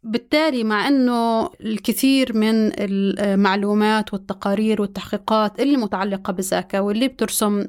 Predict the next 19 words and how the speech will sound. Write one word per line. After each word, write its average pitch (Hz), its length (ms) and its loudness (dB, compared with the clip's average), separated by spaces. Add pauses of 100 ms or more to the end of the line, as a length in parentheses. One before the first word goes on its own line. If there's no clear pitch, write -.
(200)
آه، 190 400 0
علامات 196 380 2
استفهام 214 640 -2
حولها 202 580 -2 (380)
هي 277 420 0 (120)
طبعا 226 220 0
متوفرة 202 720 -2
على 190 140 -4
الإنترنت 247 560 -2
ومنشورة، 233 600 0 (320)
وعلى 233 120 0
الأقل 269 300 0 (100)
على 220 200 0
مستوى 233 400 0
إسرائيل 240 460 0
هي 233 160 2
ما 220 100 2
كانتش - 560 -2
سر، - 440 -2